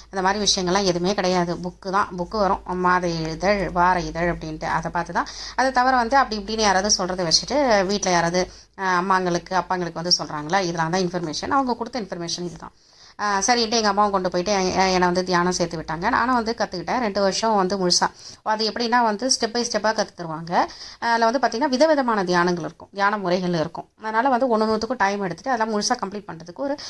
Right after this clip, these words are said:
ரெண்டு வருஷம் நான் கல-, நான் வந்து ஸ்கூல்ல முடிக்கிறதுக்கு முன்னாடியே பாத்தீங்கன்னா, அது எல்லாத்தையுமே முடிச்சிட்டேன். நான் வந்து என்னோட மொத வீடியோ தியானம்னு போட்டிருப்பேன். அதை நீங்க பாத்தீங்கனாலே தெரியும், புரிதல் இல்லாம ஒரு விஷயத்தை கத்துக்கிட்டோம்னா அது பிரயோஜனம் இல்லைன்ட்டு. அப்ப என்ன ஆச்சுன்னா வந்து, பலன்னு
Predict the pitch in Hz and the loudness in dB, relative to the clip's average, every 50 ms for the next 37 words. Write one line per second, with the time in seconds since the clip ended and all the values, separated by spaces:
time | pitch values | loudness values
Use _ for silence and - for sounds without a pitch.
0 | - - - - 202 202 208 202 196 190 208 190 180 170 185 175 - 185 185 185 | -14 -14 -10 -8 -6 -2 0 0 0 2 0 0 2 2 0 0 0 0 0 0
1 | 185 220 269 - - - 262 285 277 262 247 226 220 214 208 196 196 196 220 214 | 2 2 0 0 0 0 -2 0 0 2 0 2 2 2 2 2 2 0 -2 -2
2 | - 254 - - - 202 196 190 196 233 240 220 196 180 180 180 208 233 220 180 | -4 -6 -6 -6 -12 -8 -6 -2 -2 -2 0 -2 -2 -2 -2 -2 0 0 0 0
3 | 165 175 180 175 185 180 175 165 170 - - - - _ _ _ _ _ _ _ | 0 0 -2 -2 -2 -2 -2 -2 -2 -6 -6 -8 -12 _ _ _ _ _ _ _
4 | _ _ _ _ _ _ _ - - - 214 208 214 214 262 - - - - - | _ _ _ _ _ _ _ -20 -8 -2 -2 0 0 0 -4 -6 -6 -14 -14 -8
5 | - 202 208 202 202 190 208 233 277 349 302 277 240 220 220 220 214 190 202 202 | -2 0 2 2 2 4 4 2 4 4 2 2 2 4 2 2 4 4 2 4
6 | 202 202 208 208 202 - 185 175 185 175 - 247 269 220 196 - 247 254 254 220 | 4 2 2 0 0 -2 -4 -6 -6 -6 -2 0 2 2 2 2 2 2 2 2
7 | 208 185 - 185 214 208 233 214 202 185 180 185 190 185 - 175 214 254 254 _ | 0 2 2 0 0 0 -4 -4 -2 -2 0 0 -2 -4 -4 -6 -6 -6 -8 _
8 | 240 254 285 269 269 262 233 208 190 180 196 226 226 196 180 180 - - 226 214 | -4 -4 0 2 2 2 2 2 2 2 2 0 0 0 0 0 0 0 -2 -4
9 | 196 - 175 165 180 180 - 165 185 214 214 185 - - 180 202 208 214 202 185 | -2 -4 -4 -6 -6 -12 -6 -4 -2 -2 -2 -2 -4 -2 -2 -2 -2 0 -2 -2
10 | 165 165 175 170 175 175 - - - _ _ _ _ _ - - - - - - | -2 -2 -2 -4 -4 -6 -8 -16 -18 _ _ _ _ _ -20 -20 -20 -20 -20 -20
11 | - - - - 240 247 277 277 269 269 311 339 320 294 - 269 285 311 294 262 | -20 -20 -4 -4 -2 0 2 0 2 4 4 4 4 2 2 2 2 2 2 2
12 | 240 277 330 359 349 320 294 262 240 226 214 208 196 190 185 - - 233 262 302 | 0 0 2 2 4 4 6 6 6 6 6 6 4 2 0 0 0 2 4 4
13 | 349 330 320 311 311 | 2 2 4 2 2